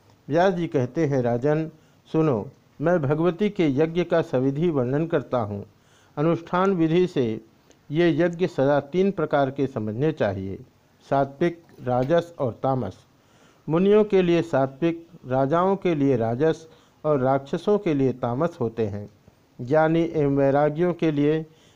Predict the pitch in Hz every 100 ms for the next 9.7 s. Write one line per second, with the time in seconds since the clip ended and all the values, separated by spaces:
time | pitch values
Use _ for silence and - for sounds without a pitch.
0 | - 120 123 160 190 190 170 131 147 160
1 | 170 131 127 120 113 95 92 - _ _
2 | _ _ _ 165 170 185 - 170 190 185
3 | 160 139 - 143 160 160 123 107 123 120
4 | - 143 101 98 - _ _ - - 120
5 | 156 180 170 - 131 139 156 151 110 135
6 | 156 143 147 120 110 139 165 160 143 -
7 | 120 131 143 147 160 156 - _ _ -
8 | 156 156 - 151 151 180 180 156 135 139
9 | 135 123 127 190 - 113 92